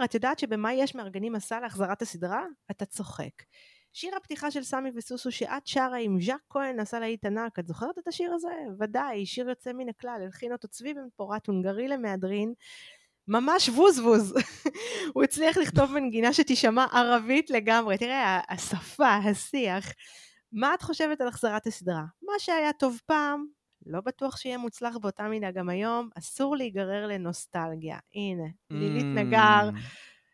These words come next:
Speaker 1: אמרה באלף תשע מאות שמונים וארבע אולי את מה שאנחנו חושבים היום, אבל לא יכולים לעצור את עצמנו מלהיגרר לנוסטלגיה.
Speaker 2: אסור להיגרר לנוסטלגיה, אם כן,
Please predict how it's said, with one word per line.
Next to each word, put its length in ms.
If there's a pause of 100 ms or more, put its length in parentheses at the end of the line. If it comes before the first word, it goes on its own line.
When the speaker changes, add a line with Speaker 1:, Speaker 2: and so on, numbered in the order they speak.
(560)
Speaker 1:
אמרה 280
באלף 300
תשע 140
מאות 180
שמונים 420
וארבע 680 (120)
אולי 300
את 100
מה 120
שאנחנו 380
חושבים 480
היום, 440 (100)
אבל 340 (360)
לא 180
יכולים 360
לעצור 280
את 80
עצמנו 440
מלהיגרר 540
לנוסטלגיה. 800 (460)
Speaker 2:
אסור 280
להיגרר 360
לנוסטלגיה, 760
אם 100
כן, 280